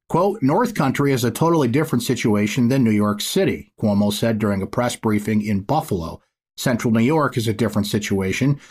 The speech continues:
We operate as one state, but we also have to understand variations." Goes on to say, quote, "If a situation is radically different in one part of the state than the other part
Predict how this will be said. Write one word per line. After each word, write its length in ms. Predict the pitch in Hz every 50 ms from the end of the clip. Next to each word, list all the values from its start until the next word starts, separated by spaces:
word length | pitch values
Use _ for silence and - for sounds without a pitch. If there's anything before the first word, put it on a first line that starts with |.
| - _
We 120 | - 113 117
operate 480 | - 139 143 139 - 143 135 131 127
as 160 | 123 117 - 117
one 240 | 127 143 170 180
state, 420 | 165 - - 117 110 113 113 - - _ _ _ _ _
but 100 | - 135
we 140 | 131 143 151
also 340 | 143 151 156 156 - - 180
have 200 | 143 139 135 -
to 100 | - -
understand 560 | - 131 123 123 131 127 - - 127 120 110 104
variations." 840 | 113 110 110 110 113 120 127 131 123 - 82 76 76 - - - - _ _ _
Goes 160 | - 110 104
on 140 | 117 110 110
to 60 | 107
say, 200 | 101 - 123 104
quote, 340 | 101 - - 123 131 147 127
"If 140 | 117 104 -
a 40 | 110
situation 600 | - - 147 - - 135 131 131 127 - - 113
is 140 | 104 101
radically 420 | 101 113 123 127 123 123 - 113 101
different 460 | 95 131 160 165 - 208 220 208 208 - - _ _ _
in 120 | 101 98 104
one 160 | 123 131 123
part 220 | - 135 127 120
of 60 | 113
the 80 | 110 110
state 360 | - - - 120 117 113 104
than 140 | 113 113 107
the 140 | 107 110 131
other 200 | 175 202 196 160
part 420 | - - 120 107 107 104 104 -